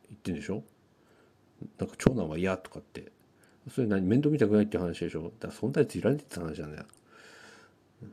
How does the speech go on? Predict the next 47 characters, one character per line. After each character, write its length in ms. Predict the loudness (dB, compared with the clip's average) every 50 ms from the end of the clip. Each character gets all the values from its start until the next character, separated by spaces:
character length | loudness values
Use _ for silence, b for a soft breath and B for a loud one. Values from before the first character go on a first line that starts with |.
| -18 -20 -16 -14
ほ 80 | -12 -12
ん 200 | -10 -12 -14 -16 -16 -10
と、 100 | -4 -2
い 40 | -2
や、 200 | -2 -2 -4 -8 -8 0
面 260 | 4 6 6 6 6
倒、 140 | 6 8 6 6 6 4 -2 -6 -6 -6 -8 -10 -10 -12 -18 _ -4 0
な-、 140 | 0 2 2
な 160 | 2 0 0
ん 20 |
だ 80 | 0 0
ろ 160 | -4 -6 -8 -12 -18 -20 _ _ _ _ _ _ _ _
う。 60 | -2 0
う 200 | 2 2 2 0
ん、 80 | 0
面 180 | 0 0 2 4
倒 180 | 6 8 8 8 8 6 4 0
見 280 | -2 -2 0 0 0
て 160 | 2 4 2 2
く 240 | 2 0 0 2
れ 120 | 2 2 2
る、 720 | 2 2 2 2 2 0 -2 -4 -6 -8 -12 -14 -16 -18 _ _ _ _ _ _ _ _ _ _ _ _ _ _ _ _ _ _ _ _ _ _ _ _ _ _ _ _ _ _ _ _ _ _ _ -18 -18 -18 -10 -2 2
い 80 | 4
や、 140 | 6 6 6
も 60 | 6 4 2 0 -2 -6 -10 -12 -16 -14 -8 -4
う 280 | -2 0 2 2 2 2
そ 360 | 0 -4 -6 0 2 2 4
ん 120 | 4 2
な 200 | 2 2 0 0 -2 -4
つ 160 | -4 0 2
も 140 | 4 4 4
り 100 | 6 6
は 140 | 8 8 8
な 140 | 6 6 4
い 120 | 4 4
け 160 | 4 6 6
ど 120 | 8 8 6
も、 200 | 4 2 0 B B B B B B B B
鼻 360 | B -10 -6 -2 0 2 2 2
か 260 | 0 0 2 2 4
ら 80 | 6
言 140 | 6 6 8
わ 120 | 8 6 6
れ 60 | 4
る 60 | 4
の 220 | 2 2 0 -2 -4
は、 160 | -6 -10